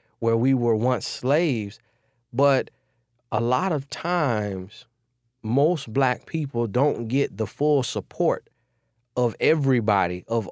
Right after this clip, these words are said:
all other Blacks, until they receive a stamp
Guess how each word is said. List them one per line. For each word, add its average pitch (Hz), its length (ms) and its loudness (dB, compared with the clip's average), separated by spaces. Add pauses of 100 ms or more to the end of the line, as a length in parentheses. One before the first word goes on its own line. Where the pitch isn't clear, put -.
(100)
all 139 340 4
other 127 300 2
Blacks, 143 580 -2
until 123 800 0 (880)
they 135 240 2
receive 127 420 0
a 110 80 2
stamp - 600 -4